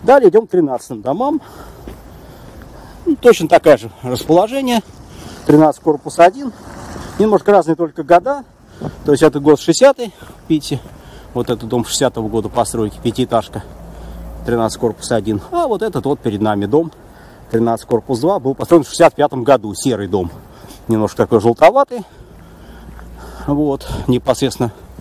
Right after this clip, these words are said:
выходит на проезжую часть, а это чуть в глубине, он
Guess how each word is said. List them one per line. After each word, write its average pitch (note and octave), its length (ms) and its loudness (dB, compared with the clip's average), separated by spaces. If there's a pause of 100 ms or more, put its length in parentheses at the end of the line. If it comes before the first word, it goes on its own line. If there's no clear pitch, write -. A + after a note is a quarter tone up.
(340)
выходит A#2 380 -2
на G#2 60 -2
проезжую A2+ 420 0
часть, A2+ 300 -2
а G#3+ 60 -2
это A#3 180 -6
чуть C3 180 -6
в G#2 40 -6
глубине, A#2 460 -4
он G#2+ 160 -8